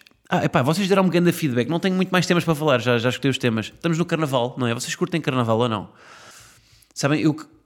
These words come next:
eu tenho uma piada sobre o carnaval. É a minha, a minha piada mais agressiva.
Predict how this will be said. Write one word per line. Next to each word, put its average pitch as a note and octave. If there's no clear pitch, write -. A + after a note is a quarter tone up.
eu A#2
tenho D#3
uma D#3
piada C3
sobre C3
o B2
carnaval. A#2
É B2+
a C3
minha, D3+
a C#3+
minha E3
piada D3+
mais D3+
agressiva. A2